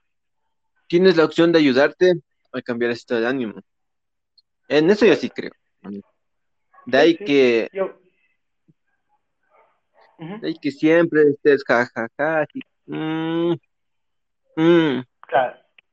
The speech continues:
Speaker 1: Como
Speaker 2: Sí,
Speaker 1: que
Speaker 2: se me
Speaker 1: no.
Speaker 2: hace
Speaker 1: <laughs>
Speaker 2: totalmente falso. Es que nadie podría, por ejemplo, con lo de la pandemia, más aún, el estrés sería brutal. Eh, por ejemplo, muchas veces yo pienso que, eh,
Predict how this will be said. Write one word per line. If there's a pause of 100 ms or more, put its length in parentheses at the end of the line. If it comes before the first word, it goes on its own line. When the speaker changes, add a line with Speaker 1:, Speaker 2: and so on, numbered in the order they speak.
(1400)
Speaker 1:
Como
Speaker 2:
Sí,
Speaker 1:
que
Speaker 2:
se
me
Speaker 1:
no.
Speaker 2:
hace
Speaker 1:
<laughs>
Speaker 2:
totalmente
falso.
Es
que
nadie
podría,
por
ejemplo,
con
lo
de
la
pandemia,
más
aún,
el
estrés
sería
brutal. (920)
Eh, (400)
por
ejemplo,
muchas
veces
yo
pienso
que, (560)
eh,